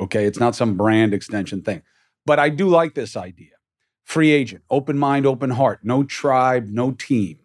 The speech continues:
okay? Certainly not about these two toxic parties. On the back, or a lot of the different items say, "Are you free?" A lot of us think we are.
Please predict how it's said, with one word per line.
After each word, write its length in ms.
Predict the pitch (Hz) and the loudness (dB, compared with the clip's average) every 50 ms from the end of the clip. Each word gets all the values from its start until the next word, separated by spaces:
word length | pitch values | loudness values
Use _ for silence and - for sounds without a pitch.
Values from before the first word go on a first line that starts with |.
| _ _ _ - | _ _ _ -6
okay? 440 | 101 95 - 117 113 117 127 131 - _ _ _ | -6 -4 -2 0 2 2 0 0 -4 _ _ _
Certainly 680 | - - - 175 180 - 135 123 120 117 117 110 113 - _ - _ _ | -6 -2 -2 0 0 0 -2 0 2 2 2 2 0 -4 _ -20 _ _
not 240 | 120 123 127 131 131 | 2 2 4 4 2
about 300 | 123 120 123 120 117 - | 2 2 0 0 0 -2
these 160 | 123 110 110 | -4 -4 -4
two 160 | - 131 117 | -2 -4 -4
toxic 480 | 110 - 120 107 98 - - 101 - _ | -2 0 -2 -2 -2 -6 -10 -12 -12 _
parties. 540 | - 110 101 98 85 78 - - - - _ _ _ _ _ _ _ _ | -2 0 0 0 -2 -6 -12 -20 -20 -20 _ _ _ _ _ _ _ _
On 80 | - | 0
the 80 | 135 139 | 0 2
back, 400 | 131 190 180 180 180 165 - - | 4 4 4 4 2 0 -2 -4
or 140 | 151 135 127 | -2 0 0
a 80 | 127 | 2
lot 200 | 131 139 147 147 147 | 2 2 2 2 0
of 100 | 135 117 | 0 -2
the 320 | 127 127 123 120 117 123 | -4 -2 -2 -2 -4 -4
different 400 | 113 110 139 117 - 135 113 117 117 | -4 -6 -6 -4 -2 -4 -4 -4 -4
items 520 | 123 127 127 127 123 113 110 107 98 - - - | -2 -2 0 0 0 0 0 -2 -4 -8 -14 -14
say, 420 | - - 139 139 147 - - - - | -6 -2 0 0 2 0 0 2 2
"Are 200 | 135 143 151 170 | 4 4 4 4
you 180 | 165 151 151 | 2 0 0
free?" 420 | 135 - - - 180 160 113 87 82 | -2 -4 -6 -4 -2 0 0 -2 -4
A 80 | 87 | -4
lot 160 | 110 147 220 285 | -2 0 0 2
of 80 | 262 | 0
us 140 | 254 - - | 0 -2 -2
think 180 | - 202 175 - | -2 -4 -2 0
we 140 | 160 151 | 2 2
are. 340 | 147 185 208 - - - - | 2 2 0 -2 -6 -8 -16